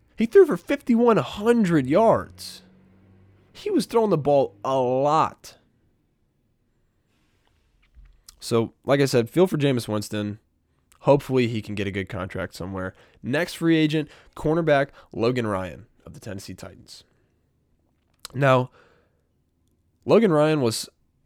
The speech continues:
someone that I didn't know too, too much about until I did my notes for the show and I looked. I mean, I, obviously I knew about him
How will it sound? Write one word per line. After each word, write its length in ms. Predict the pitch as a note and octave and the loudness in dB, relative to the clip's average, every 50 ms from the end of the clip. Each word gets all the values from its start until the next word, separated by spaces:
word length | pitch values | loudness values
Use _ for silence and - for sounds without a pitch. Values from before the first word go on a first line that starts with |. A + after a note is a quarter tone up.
| _ _ | _ _
someone 440 | - - - C3+ C3 C#3 C3 B2+ A#2+ | -14 -8 -4 -4 -2 0 0 0 0
that 220 | G#2+ G2+ F2+ - _ _ _ _ _ _ _ _ _ _ _ _ _ _ _ _ _ _ _ _ _ _ _ _ _ _ - | -2 -4 -4 -6 _ _ _ _ _ _ _ _ _ _ _ _ _ _ _ _ _ _ _ _ _ _ _ _ _ _ -2
I 100 | A#2 C#3 | 0 0
didn't 180 | D3+ D3 C#3+ | 0 0 0
know 280 | C3+ C3+ C3+ C3+ C3+ B2+ | 0 0 2 0 0 -2
too, 180 | - - F3 | -4 -6 -8
too 160 | D3+ - - D3 | -6 -6 -4 -4
much 180 | C#3 C3+ - | -4 -4 -4
about 340 | B2+ A#2+ A#2 A#2 A2+ - - | -2 0 0 0 0 -2 -6
until 480 | G#2 G#2 G2 - A2 G#2 G#2 G2 - - | -10 -10 -8 -8 -6 -6 -6 -8 -8 -10
I 320 | - F#2 F#2+ F2 F2+ F2 E2+ - _ _ _ _ _ _ _ _ _ _ _ _ _ _ - | -12 -12 -10 -10 -10 -12 -14 -16 _ _ _ _ _ _ _ _ _ _ _ _ _ _ -10
did 120 | - B2 B2 | -6 -4 -4
my 80 | A#2 | -2
notes 200 | A2+ A2+ A#2 - | -2 -2 -4 -4
for 80 | - A#2+ | -6 -6
the 80 | A2 | -6
show 380 | - - - G#2+ G#2 A2 A#2 A#2+ | -6 -4 -2 0 0 0 0 -2
and 120 | - G#2+ | -2 -4
I 80 | G2 F#2+ | -6 -6
looked. 500 | F#2 F#2+ F#2+ G#2+ B2+ - - - - - - - _ _ _ _ _ _ _ - - _ | -6 -6 -4 -4 -6 -6 -8 -14 -20 -20 -20 -20 _ _ _ _ _ _ _ -20 -16 _
I 60 | - A2+ | -6 -2
mean, 120 | B2 A#2 | -2 0
I, 60 | A2+ | 0
obviously 360 | G2+ G#2+ B2+ C3 C3 C3 B2 | 2 2 0 0 0 0 0
I 60 | A2+ A2+ | 0 0
knew 160 | A2+ A#2 A#2 | 0 0 -2
about 280 | G#2 G2 F#2+ G#2+ B2 | 0 0 0 0 0
him 200 | C#3+ D#3 E3+ F3 | 0 -2 -6 -8